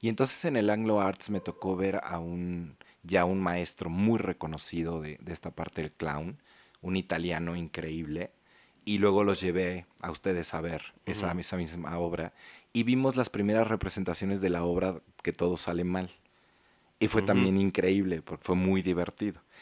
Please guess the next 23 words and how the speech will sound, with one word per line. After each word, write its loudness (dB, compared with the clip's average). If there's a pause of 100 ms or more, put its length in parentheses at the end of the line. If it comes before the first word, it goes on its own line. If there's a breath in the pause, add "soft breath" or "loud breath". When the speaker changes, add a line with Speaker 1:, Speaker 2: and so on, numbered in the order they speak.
(160 loud breath)
Speaker 1:
Ya 6
después 4
le 6
dieron 2
muchísima -2
promoción 0
a, -2
a -4
esta 0
obra 2
y -2
ya -6
la -8
pusieron -4
en -6
los, -6 (460 loud breath)
en -2
los, -4
este, -8 (160)
teatros -2
de -6
Telmex -6
y -12